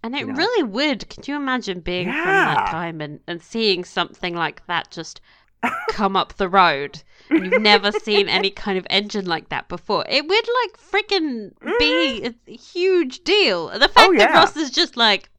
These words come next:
Speaker 1: "Yeah, whatever, let's just go
Speaker 2: Eh.
Speaker 1: home." <laughs> It's strange.
Speaker 2: Eh. Yeah, I, I, you know, but I suppose,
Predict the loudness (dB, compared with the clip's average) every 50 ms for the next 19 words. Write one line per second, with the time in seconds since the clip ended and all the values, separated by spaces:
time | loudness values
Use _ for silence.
0 | _ _ -4 0 0 0 0 0 -2 -2 -2 -2 -2 -2 -4 -6 -6 -8 -12 -14
1 | -6 -4 0 2 4 4 4 4 2 0 -8 -18 -20 -20 -20 -14 -6 -4 -4 -4
2 | -4 -6 -14 -20 _ -20 -16 -16 -12 -10 4 6 6 8 8 6 6 6 4 2
3 | 2 -2 -6 -14 -18 -18 -18 -20 -20 -20 -20 -20 _ -20 -20 -18 -10 -2 2 6
4 | 6 8 8 6 4 2 -6 -8 -4 -2 -2 0 -2 -2 -4 -8 -16 -20 -20 -20
5 | -20 _ _ _ _ _ _ _ _ -2 -2 -2 -2 -6 _ -8 -6 -4 0 0
6 | 0 0 -2 -6 -6 -4 0 0 0 0 -2 -8 -8 -6 -6 -4 -4 -4 -4